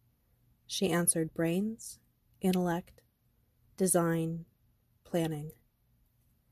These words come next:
She shows me a woman walking in a crowd of normal people, but her head is alight with flames,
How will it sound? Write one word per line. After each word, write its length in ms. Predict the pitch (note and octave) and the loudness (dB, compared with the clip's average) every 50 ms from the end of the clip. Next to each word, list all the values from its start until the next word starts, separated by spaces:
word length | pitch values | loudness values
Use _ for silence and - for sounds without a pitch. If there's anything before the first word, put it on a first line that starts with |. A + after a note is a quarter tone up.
| _ _ _ _ _ _ _ _ _ _ _ | _ _ _ _ _ _ _ _ _ _ _
She 200 | - - - G3 | -8 -2 0 0
shows 340 | F#3 - - G3 G3 G3+ A3+ | 0 4 4 4 4 4 2
me 100 | A3 G#3 | 2 2
a 60 | G3 | 2
woman 380 | F3+ F3 E3+ E3+ E3 D#3+ D#3+ D#3+ | 2 2 0 0 0 -2 -2 -2
walking 400 | D#3 D3+ D#3 - - G#3 G3 F#3+ | -4 -4 -6 -4 -2 -2 0 0
in 80 | F3+ | -2
a 40 | F3 | -2
crowd 360 | E3 - - F3 D#3+ D#3+ D#3+ | -6 -6 -6 -4 -4 -2 -2
of 120 | D#3+ D#3 D#3+ | -4 -4 -4
normal 360 | D#3+ E3+ E3+ F3+ F#3 G3 G3+ | -2 -2 0 0 0 0 -2
people, 500 | - - E3+ D#3+ D#3+ - D3 D#3+ E3+ - _ _ _ _ _ _ _ _ _ _ _ _ _ _ _ _ _ _ _ _ _ _ _ _ _ | -2 -4 -4 -4 -4 -6 -14 -14 -14 -18 _ _ _ _ _ _ _ _ _ _ _ _ _ _ _ _ _ _ _ _ _ _ _ _ _
but 140 | - - F#3 | -4 -2 0
her 100 | E3+ F3+ | 0 0
head 240 | F3 - - G3 F#3+ | -2 0 0 0 0
is 120 | G#3 - | 0 2
alight 300 | F3+ E3+ E3 D#3+ E3 E3 | 0 0 0 2 0 0
with 140 | E3 D#3+ D#3+ | 0 -2 -6
flames, 720 | - - - E3 D#3 D3+ C#3+ C#3 D3 D#3+ - - - - | -8 -8 -6 -6 -6 -6 -6 -10 -12 -12 -12 -12 -12 -12